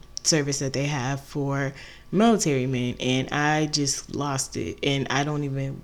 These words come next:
we didn't even finish that episode, um, because I just couldn't take it. It just reminded me of sitting there when they did the same thing for my grandfather, and it just, like, I just couldn't deal with it. So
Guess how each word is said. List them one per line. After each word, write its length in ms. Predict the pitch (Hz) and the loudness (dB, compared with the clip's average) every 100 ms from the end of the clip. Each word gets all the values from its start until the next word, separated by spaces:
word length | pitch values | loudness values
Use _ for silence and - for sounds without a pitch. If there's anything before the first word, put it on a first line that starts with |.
| - | 4
we 120 | 160 | 6
didn't 180 | 170 151 | 6 2
even 180 | 143 131 | 0 -2
finish 320 | 139 147 147 | -2 0 0
that 180 | 104 - | 0 0
episode, 680 | 151 160 - 131 127 - - | 0 0 0 0 0 0 0
um, 520 | 135 127 127 123 160 - - - - - - - - | 0 0 -2 -4 -6 -12 -20 -20 -20 -20 -20 -10 -2
because 260 | 180 190 | 6 8
I 80 | 175 | 8
just 160 | 180 - | 6 4
couldn't 200 | 185 143 | 2 2
take 300 | 160 190 151 | 4 4 4
it. 40 | |
It 160 | 117 143 | 4 4
just 180 | 165 | 4
reminded 500 | 160 147 147 151 151 | 4 2 0 2 0
me 200 | 156 151 | 0 -2
of 300 | 143 135 135 135 - - - | 0 0 0 -2 -12 -16 -8
sitting 440 | - 190 180 165 | 6 8 10 8
there 440 | 151 147 143 147 156 202 | 6 6 6 2 -2 -6
when 280 | 143 139 139 | -2 0 2
they 140 | 139 139 | 2 2
did 220 | 147 - | 2 2
the 80 | 143 | 0
same 300 | 151 147 147 | 0 0 -2
thing 260 | 151 139 | -2 -4
for 160 | 139 131 | -2 -2
my 180 | 135 131 | -2 0
grandfather, 580 | 160 180 180 131 135 | 2 2 2 0 0
and 160 | - 117 | 0 0
it 140 | 139 | 0
just, 400 | 135 147 139 - - - - - - - - | 2 0 0 -6 -12 -18 -18 -20 -20 -18 -2
like, 420 | 135 117 80 - - - - - | 2 2 2 -2 -14 -20 -6 0
I 160 | 123 | 2
just 220 | 135 131 | 2 0
couldn't 240 | - 135 98 | 0 -2 -2
deal 200 | 98 80 | -2 -2
with 180 | 117 - | -4 -4
it. 200 | - - | -4 2
So 460 | - 147 139 143 | 4 6 4 0